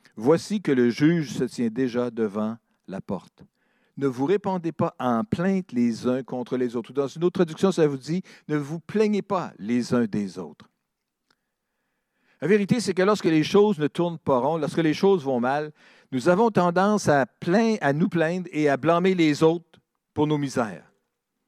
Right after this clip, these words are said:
Oh, ça va mal, hein ? »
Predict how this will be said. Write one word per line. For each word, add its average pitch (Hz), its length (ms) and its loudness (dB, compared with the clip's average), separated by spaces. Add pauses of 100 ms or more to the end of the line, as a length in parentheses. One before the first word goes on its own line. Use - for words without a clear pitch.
(500)
Oh, 285 560 0
ça - 460 -12
va 233 140 -12
mal, 135 500 -10
hein ? » 151 160 -10